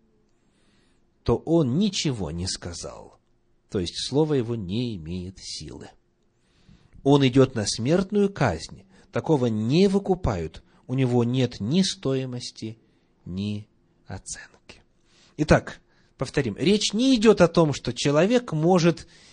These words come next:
из числа своей семьи или своих рабов, или кого-нибудь, над кем он властен, сказать: "Вот этого объявляю хером, и,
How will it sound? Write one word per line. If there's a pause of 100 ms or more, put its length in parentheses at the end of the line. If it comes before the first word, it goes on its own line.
(120)
из
числа
своей
семьи (360)
или
своих
рабов, (480)
или
кого-нибудь,
над
кем
он
властен,
сказать:
"Вот (300)
этого
объявляю
хером, (100)
и,